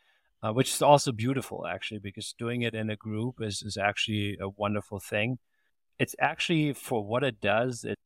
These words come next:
it's very cheap and affordable. So there's, because we don't wanna make money on, like, a Bufo experience, like, with the medicine, like, you know, um, so what, there's certainly cost because you would,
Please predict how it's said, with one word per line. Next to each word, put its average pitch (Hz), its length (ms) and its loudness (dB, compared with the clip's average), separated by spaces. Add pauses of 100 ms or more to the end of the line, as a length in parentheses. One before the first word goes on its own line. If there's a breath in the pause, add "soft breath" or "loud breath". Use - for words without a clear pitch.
it's 110 220 -12
very 104 420 -2
cheap - 300 -4
and 110 120 0
affordable. 123 680 -2
So - 160 -4
there's, 104 440 0
because 113 360 -2 (500)
we 120 240 -4
don't 139 220 4
wanna 123 180 2
make 110 240 0 (400)
money 107 500 0
on, 98 580 -2 (120)
like, 98 220 -6
a 104 60 -8
Bufo 107 380 -4
experience, 85 720 -8
like, 95 220 -6
with 95 140 -6
the 98 80 -4
medicine, 95 540 -2
like, 90 220 -4 (240)
you 101 100 -6
know, 87 340 -2 (120)
um, 87 380 -2
so 113 160 -4
what, 107 180 0 (300)
there's 131 220 2
certainly 123 340 0
cost 113 480 4
because 104 340 -8
you 104 140 -8
would, 101 120 -8